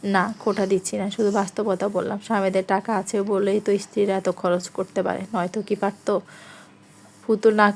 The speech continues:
ফুলিয়ে কাট কাট গলায় বলল, "আলবাত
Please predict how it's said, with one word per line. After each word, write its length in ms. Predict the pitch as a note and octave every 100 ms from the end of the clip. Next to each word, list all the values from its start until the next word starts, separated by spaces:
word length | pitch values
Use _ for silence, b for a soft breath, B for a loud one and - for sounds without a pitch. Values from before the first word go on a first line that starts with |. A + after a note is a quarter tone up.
| -
ফুলিয়ে 360 | A3 G#3 G#3+ G#3
কাট 360 | G3+ F3+ F#3+
কাট 300 | - G#3 G#3+ A3+
গলায় 300 | G#3 G3 G3+
বলল, 440 | G3+ G3 G#3 - G#3 - B B B - - - - - B B B B B -
"আলবাত 400 | - G3+ G3+ G3+